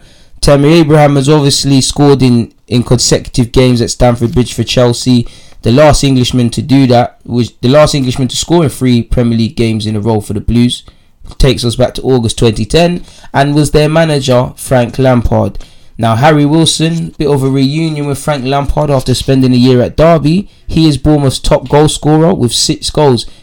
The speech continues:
Five of those strikes have come from a, come away from home, so he potentially could have something to say.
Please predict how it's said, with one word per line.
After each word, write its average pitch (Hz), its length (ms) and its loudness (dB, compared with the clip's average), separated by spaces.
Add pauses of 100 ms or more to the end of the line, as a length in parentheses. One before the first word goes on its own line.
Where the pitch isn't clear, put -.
Five 156 360 2
of 135 140 -2
those 135 200 2
strikes - 360 0
have 123 160 -4
come 131 240 -2
from 123 220 -2
a, 113 120 -4 (200)
come 135 200 0
away 120 300 2
from 117 200 -4
home, 131 260 -2 (380)
so 123 160 -2
he 147 220 -4
potentially 127 600 -4
could 117 160 -8
have 117 160 -2
something 113 340 -8
to - 160 -12
say. - 400 -6